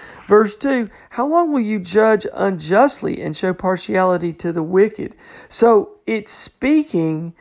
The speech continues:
to the midst of these gods. He holds judgment. So he's gonna hold judgment in the midst of all these other gods. And he's sort of saying,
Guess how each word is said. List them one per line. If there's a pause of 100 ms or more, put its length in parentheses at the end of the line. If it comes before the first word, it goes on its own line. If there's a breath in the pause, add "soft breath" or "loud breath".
(360 soft breath)
to (320 soft breath)
the
midst
of
these
gods. (140)
He
holds
judgment. (520 loud breath)
So (160 soft breath)
he's
gonna (100)
hold
judgment
in
the
midst (160)
of
all
these
other
gods.
And
he's
sort
of
saying,